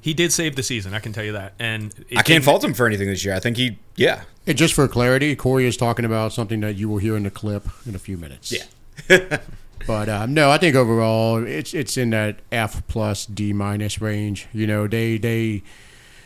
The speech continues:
Speaker 3: completely missed every expectation we had for 'em. Um,
Speaker 2: Yeah.
Speaker 3: you know, Hurst at this point,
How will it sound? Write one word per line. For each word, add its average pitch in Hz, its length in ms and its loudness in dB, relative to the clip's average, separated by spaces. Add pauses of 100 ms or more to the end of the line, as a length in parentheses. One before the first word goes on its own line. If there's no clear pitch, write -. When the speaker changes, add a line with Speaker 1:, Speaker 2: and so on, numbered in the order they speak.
(140)
Speaker 3:
completely 131 580 2
missed 113 500 2 (160)
every 117 360 0
expectation 113 680 -2
we 104 120 -2
had 104 220 -4
for 107 240 -4
'em. 104 160 -4 (640)
Um, 101 100 -2
Speaker 2:
Yeah. 92 280 0 (680)
Speaker 3:
you 120 80 0
know, 107 160 0
Hurst 123 340 2
at 110 80 -2
this 113 160 -2
point, 113 460 -2